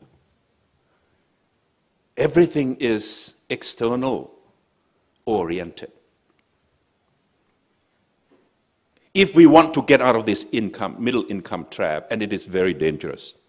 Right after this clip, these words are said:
because we have, have to compete with China, we have to c-, compete with India. We don't have enough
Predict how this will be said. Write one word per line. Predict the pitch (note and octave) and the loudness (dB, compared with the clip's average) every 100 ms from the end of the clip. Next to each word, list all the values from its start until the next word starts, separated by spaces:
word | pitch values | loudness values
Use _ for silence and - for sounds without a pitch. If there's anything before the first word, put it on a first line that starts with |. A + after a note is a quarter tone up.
| _ _ _ _ _ _ _ _ _ _ _ _ _ _ _ _ _ - | _ _ _ _ _ _ _ _ _ _ _ _ _ _ _ _ _ -8
because | D3+ E3 | -4 -2
we | D#3+ | -2
have, | D#3 B2+ - G#2 | -4 -8 -14 -14
have | - C3+ | -6 -4
to | G#2+ | -4
compete | A#3 E3 B2 | -4 -2 -2
with | A2 - | -2 -2
China, | C#3+ D3 | -2 -2
we | C3+ | -4
have | A2 - | -6 -8
to | |
c-, | G2 - | -14 -14
compete | - G2+ B2+ A#2+ | -14 -10 -10 -8
with | G#2+ C3+ | -10 -8
India. | B2+ C3+ B2+ | -8 -6 -4
We | D3 | -2
don't | F3 C3+ C#3 | -2 -6 0
have | G3+ D3+ - - B2 | 0 0 -6 -10 -8
enough | G2 G2+ - - | -4 -4 -6 -20